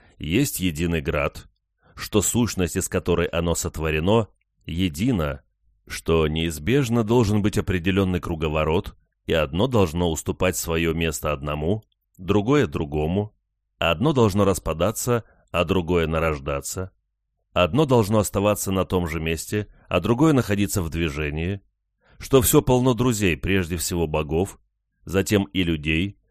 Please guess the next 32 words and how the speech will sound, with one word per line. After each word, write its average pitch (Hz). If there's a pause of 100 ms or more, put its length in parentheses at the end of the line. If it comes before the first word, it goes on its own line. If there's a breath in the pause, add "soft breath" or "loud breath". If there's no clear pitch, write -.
(200 soft breath)
по 101
природе 104
родных 95
друг 87
с 71
другом, 90 (540 soft breath)
что -
одни 113
должны 113
быть 95
друг 101
при 92
друге, 113
а 92
другие 87
должны 95
расставаться, 82 (460 soft breath)
при 107
совместной 117
жизни 98
радуясь, 98 (180 loud breath)
а 92
при 104
расставании 104
не 87
огорчаясь, 87 (200 soft breath)
и 98
что 107
человек, 95
вдобавок 82
к -
тому, 85